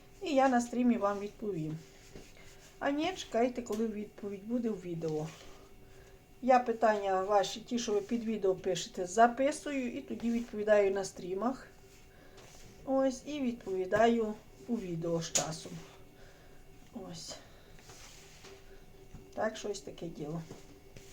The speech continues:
І будемо разом всі спілкуватися. Так. О! Ось так, перетерли жир.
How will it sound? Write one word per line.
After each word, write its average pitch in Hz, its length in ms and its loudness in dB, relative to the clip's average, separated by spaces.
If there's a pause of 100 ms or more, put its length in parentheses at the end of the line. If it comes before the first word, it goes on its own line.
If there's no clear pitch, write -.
(840)
І 349 140 -4
будемо 294 340 0
разом 247 320 4
всі 240 300 0 (300)
спілкуватися. 339 920 0 (280)
Так. - 200 -16 (1300)
О! 247 180 8 (2250)
Ось 233 220 -4
так, - 240 -14 (140)
перетерли 175 720 0 (1500)
жир. 302 420 0